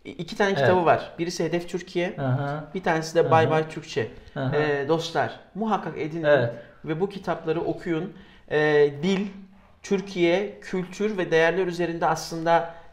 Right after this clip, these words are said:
Speaker 1: ne kadar hassas olmamız gerektiğini müthiş
Speaker 2: Oktay
Speaker 1: vurgular.
Speaker 2: Sinanoğlu hoca hayatı Amerika'da geçmiş.
Speaker 1: Evet.
Speaker 2: Berkeley, e, M I T, Yale'de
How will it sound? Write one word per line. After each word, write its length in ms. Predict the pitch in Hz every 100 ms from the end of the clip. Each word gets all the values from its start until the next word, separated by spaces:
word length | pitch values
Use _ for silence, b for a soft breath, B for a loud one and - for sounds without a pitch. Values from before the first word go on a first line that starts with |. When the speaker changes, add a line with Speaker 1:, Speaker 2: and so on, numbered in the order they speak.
| -
Speaker 1:
ne 100 | 175
kadar 220 | 185 170
hassas 360 | 165 - 139 160
olmamız 300 | 151 147 147
gerektiğini 520 | 151 151 147 160 170 - -
müthiş 220 | - - 147
Speaker 2:
Oktay 140 | 247
Speaker 1:
vurgular. 320 | - 247 277
Speaker 2:
Sinanoğlu 840 | 226 - 247 277 311 208 165 143 -
hoca 440 | 214 262 160 196 - - - - - - -
hayatı 840 | - - 208 269 196 160 233 254 -
Amerika'da 520 | 160 208 226 226 175
geçmiş. 460 | 135 127 - 117 113
Speaker 1:
Evet. 140 | 113 113 - - - b b b b b _
Speaker 2:
Berkeley, 560 | 139 226 - 208 151 104 - - _ _ _ _ _ _ _ _ _
e, 60 | 127 131 131 127 127 - 160
M 200 | 185 226
I 100 | 226
T, 420 | - 254 170 - - - _
Yale'de 800 | 117 147 196 240 240 240 240 -